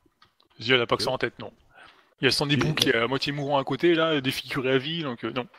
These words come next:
Speaker 2: Mais tu veux pas avoir un cheval à tes côtés au cas où ?
Speaker 1: Non, bah non, pas dans l'hôpital,
Speaker 2: Non, mais
Speaker 1: c'est,
Speaker 2: pour, non,
Speaker 1: c'est
Speaker 2: mais
Speaker 1: pas
Speaker 2: pour
Speaker 1: bon
Speaker 2: pouvoir
Speaker 1: pour, euh,
Speaker 2: monter dessus,
Speaker 1: l'hygiène
Speaker 2: au
Speaker 1: de mon,
Speaker 2: cas où
Speaker 1: mon
Speaker 2: si tu
Speaker 1: niveau.
Speaker 2: dois te battre.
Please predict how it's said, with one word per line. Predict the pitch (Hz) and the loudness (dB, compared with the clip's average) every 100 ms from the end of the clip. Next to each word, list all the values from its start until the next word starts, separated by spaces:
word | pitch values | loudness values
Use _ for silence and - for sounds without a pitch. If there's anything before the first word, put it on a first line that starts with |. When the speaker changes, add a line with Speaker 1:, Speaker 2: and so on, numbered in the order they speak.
| - | -4
Speaker 2:
Mais | 113 | -2
tu | 120 | 2
veux | 127 | 0
pas | 123 | 2
avoir | 147 143 | 0 0
un | 143 | -2
cheval | 143 202 | -4 -6
à | 196 | -4
tes | 160 | -6
côtés | 147 143 196 | -6 -6 -6
au | 180 | -6
cas | 151 | -6
où ? | 170 208 - _ _ _ _ _ - | -8 -10 -14 _ _ _ _ _ 0
Speaker 1:
Non, | 131 110 | 2 2
bah | 104 | 2
non, | 113 | 0
pas | 98 | 0
dans | 95 | -4
l'hôpital, | 101 - 131 | -4 4 4
Speaker 2:
Non, | 165 | 6
mais | |
Speaker 1:
c'est, | 135 | 2
Speaker 2:
pour, | 101 120 | -2 -4
non, | 127 123 | -2 0
Speaker 1:
c'est | 95 | 6
Speaker 2:
mais | |
Speaker 1:
pas | 147 | 6
Speaker 2:
pour | 151 190 | 8 6
Speaker 1:
bon | |
Speaker 2:
pouvoir | 120 | 6
Speaker 1:
pour, | 139 | 4
euh, | 123 | 6
Speaker 2:
monter | 117 | 4
dessus, | 135 | 2
Speaker 1:
l'hygiène | - 156 | 2 2
Speaker 2:
au | |
Speaker 1:
de | 131 | 2
mon, | 123 | -4
Speaker 2:
cas | 120 | -4
où | |
Speaker 1:
mon | 139 | -4
Speaker 2:
si | |
tu | 131 | -4
Speaker 1:
niveau. | 123 123 | -6 -6
Speaker 2:
dois | 127 | -4
te | 160 | -6
battre. | - | -8